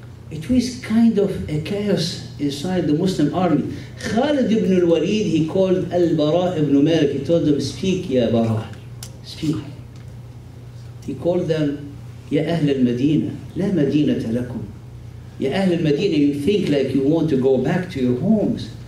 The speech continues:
This is, you are defending the deen of Allah. He said, "إنما هو الله والجنة."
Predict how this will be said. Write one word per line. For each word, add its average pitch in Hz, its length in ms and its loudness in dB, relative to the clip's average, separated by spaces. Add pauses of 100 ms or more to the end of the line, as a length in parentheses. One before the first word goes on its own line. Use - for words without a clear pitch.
(220)
This 208 280 0
is, 151 160 0
you 151 180 2
are 175 160 0
defending 170 600 2
the 139 140 2
deen 185 200 0
of 151 160 0
Allah. 170 440 2 (340)
He - 80 -4
said, - 300 -2
"إنما 175 580 4
هو 170 140 2
الله 143 600 2
والجنة." 123 800 2